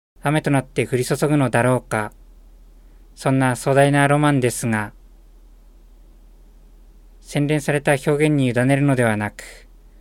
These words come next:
雨を見上げてひらめいたような大胆な虚構性をその場で口にしたような臨場感が安っぽい比喩に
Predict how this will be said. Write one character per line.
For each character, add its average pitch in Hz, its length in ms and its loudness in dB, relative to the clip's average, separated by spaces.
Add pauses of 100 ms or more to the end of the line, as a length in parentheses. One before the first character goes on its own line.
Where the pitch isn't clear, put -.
(360)
雨 151 240 2
を 131 120 2
見 123 140 0
上 135 60 2
げ 135 100 0
て 131 140 -2
ひ - 120 -8
ら 135 120 2
め 147 100 2
い 135 60 -2
た 135 120 0
よ 120 180 4
う 113 40 2
な 107 240 -2 (600)
大 139 160 0
胆 151 180 4
な 123 120 2
虚 117 140 -8
構 120 220 0
性 113 320 -2
を 110 240 -2 (720)
そ - 140 -4
の 135 80 2
場 131 100 2
で 127 140 2
口 - 240 -6
に 143 80 2
し 139 80 -6
た 165 100 -2
よ 147 120 4
う - 20 2
な 127 100 2
臨 123 160 0
場 131 180 2
感 113 280 0
が 104 240 -4 (720)
安 - 220 -6
っ - 60 -20
ぽ 156 140 2
い 123 60 0
比 135 240 -2
喩 - 20 2
に 113 280 -2